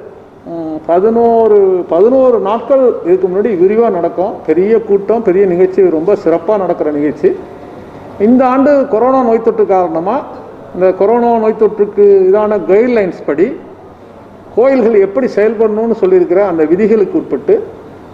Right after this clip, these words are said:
மாங்கனி திருவிழா நிகழ்ச்சிகள் எதுவும் விரிவாக நடக்காது. மிக சுருக்கமா, ஆ, உபயதார நிகழ்ச்சி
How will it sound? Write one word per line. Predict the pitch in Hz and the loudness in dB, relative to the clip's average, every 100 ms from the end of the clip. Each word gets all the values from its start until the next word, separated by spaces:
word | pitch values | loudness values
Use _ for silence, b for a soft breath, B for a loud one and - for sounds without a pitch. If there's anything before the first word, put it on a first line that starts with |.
| - | -6
மாங்கனி | 151 214 269 262 247 | -2 0 2 2 2
திருவிழா | 202 214 208 202 | 2 2 4 2
நிகழ்ச்சிகள் | 175 175 170 175 156 | 0 -2 -2 -2 0
எதுவும் | 156 190 233 | 2 2 2
விரிவாக | 156 196 240 233 202 | 2 2 4 2 2
நடக்காது. | 185 151 - 127 131 226 - - - - | -2 -4 -4 -2 -2 -4 -8 -18 -20 -4
மிக | 160 240 | 0 0
சுருக்கமா, | - 202 202 202 226 185 220 - - - - - - - - - - | 0 0 0 0 -2 -2 -4 -6 -14 -20 -20 -20 -20 -20 -20 -16 -4
ஆ, | 175 165 | 0 2
உபயதார | 147 170 208 285 277 254 233 214 | 2 2 4 2 4 2 2 0
நிகழ்ச்சி | 196 202 - 247 302 | 2 2 0 -2 -6